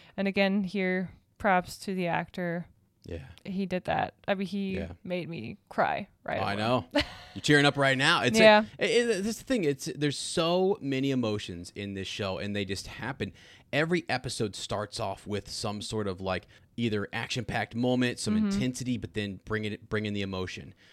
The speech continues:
Speaker 2: And it
Speaker 1: Yeah.
Speaker 2: almost has, like, a three, you know, like, you get emotional in the beginning, there's an emotional moment in, in,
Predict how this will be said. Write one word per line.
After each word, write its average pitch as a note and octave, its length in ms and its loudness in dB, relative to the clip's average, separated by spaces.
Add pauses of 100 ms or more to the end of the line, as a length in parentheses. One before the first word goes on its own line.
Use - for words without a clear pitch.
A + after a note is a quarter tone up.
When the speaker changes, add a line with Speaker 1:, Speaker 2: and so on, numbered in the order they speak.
(120)
Speaker 2:
And A#2+ 120 -2
it B2+ 60 0
Speaker 1:
Yeah. - 80 -
Speaker 2:
almost F#3 240 0
has, A#2+ 180 0
like, A2+ 120 -2
a G2 80 -4
three, C3 680 -2
you G#2 260 -6
know, G#2+ 40 -2
like, G#2+ 160 -4
you G#2+ 60 -2
get G2+ 100 -2
emotional G#2 320 -2
in G2 60 -4
the F#2 60 -8
beginning, C3+ 440 -2
there's G2 160 -4
an G2 40 -4
emotional G2 380 -4
moment F#2+ 300 -6
in, F#2+ 220 -6
in, F#2+ 180 -10